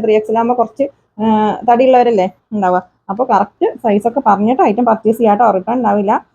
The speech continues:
ആ, സ്ലീവിന്റെ, ആ, ലെങ്ത്തും വിഡ്ത്തും ഒക്കെ ചോദിച്ചോ ടൈറ്റ് ആവാൻ ചാൻസ് ഉണ്ട്. അതുകൊണ്ടാണ് ട്ടോ. നല്ല അടിപൊളി കളേഴ്സ് ആണ്. സൈസ് മാത്രമല്ല, സൈസ്, കളർ, മെറ്റീരിയൽ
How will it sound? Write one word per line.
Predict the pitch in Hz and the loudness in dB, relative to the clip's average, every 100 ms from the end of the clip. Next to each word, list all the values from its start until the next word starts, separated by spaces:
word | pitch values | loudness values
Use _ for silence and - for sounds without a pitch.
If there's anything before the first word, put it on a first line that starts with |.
| _ _ - | _ _ -6
ആ, | 196 196 - - | -4 -2 -4 -6
സ്ലീവിന്റെ, | 226 220 220 214 233 - _ _ 214 | 0 2 2 2 2 0 _ _ -4
ആ, | 208 196 | -2 0
ലെങ്ത്തും | 202 208 240 | 0 0 0
വിഡ്ത്തും | 214 214 | 0 0
ഒക്കെ | 247 254 | 0 2
ചോദിച്ചോ | 214 208 240 - _ _ _ _ | 2 0 -2 -6 _ _ _ _
ടൈറ്റ് | 202 196 208 | -6 -2 2
ആവാൻ | 208 240 | 2 2
ചാൻസ് | 226 202 220 240 | 0 -2 -2 0
ഉണ്ട്. | 247 494 - | 0 -2 -6
അതുകൊണ്ടാണ് | 196 190 202 185 190 | -6 -4 -4 -4 -4
ട്ടോ. | 226 - _ _ _ _ _ _ _ _ _ | -4 -6 _ _ _ _ _ _ _ _ _
നല്ല | 196 214 226 202 | -2 0 2 0
അടിപൊളി | 196 _ 226 220 233 | -2 _ 0 2 2
കളേഴ്സ് | 220 202 220 220 | 2 0 -4 -4
ആണ്. | 247 494 _ _ _ _ | -4 -6 _ _ _ _
സൈസ് | - 240 | -4 0
മാത്രമല്ല, | 220 269 233 285 - - | 2 2 2 2 -2 -2
സൈസ്, | 208 214 320 - | -2 0 -2 0
കളർ, | 196 208 320 | 0 0 0
മെറ്റീരിയൽ | 226 - 202 | -2 -2 0